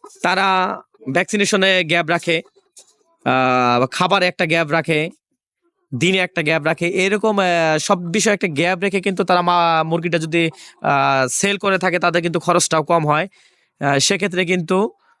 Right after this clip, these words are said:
আহ, রেটটা ওনারা কম নিতে পারে। কিন্তু আসলে আমাদের মুরগিগুলো হিউজ পরিমাণ খরচ, কারণ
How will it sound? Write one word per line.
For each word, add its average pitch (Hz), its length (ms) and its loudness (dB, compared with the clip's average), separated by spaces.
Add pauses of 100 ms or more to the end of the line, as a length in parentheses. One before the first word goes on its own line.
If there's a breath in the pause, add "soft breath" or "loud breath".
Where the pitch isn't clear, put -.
(120)
আহ, 143 600 2
রেটটা 190 300 0
ওনারা 180 220 4
কম 185 200 2
নিতে 160 220 0
পারে। 107 180 0
কিন্তু 175 260 -2
আসলে 196 220 0
আমাদের 196 280 2
মুরগিগুলো 190 400 0
হিউজ 190 280 -2
পরিমাণ 190 300 0
খরচ, 147 260 0
কারণ 180 300 0